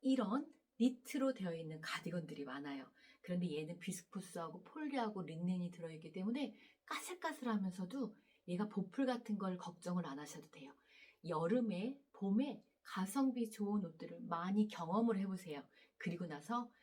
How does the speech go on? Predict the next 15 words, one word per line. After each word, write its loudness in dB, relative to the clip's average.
가을, -2
겨울에는 0
소장할 0
수 -10
있는 -8
옷으로 -8
멋을 0
내는 4
거예요. -6
자, 0
저는 6
이렇게 0
바지, -4
편안한, -2
어, -8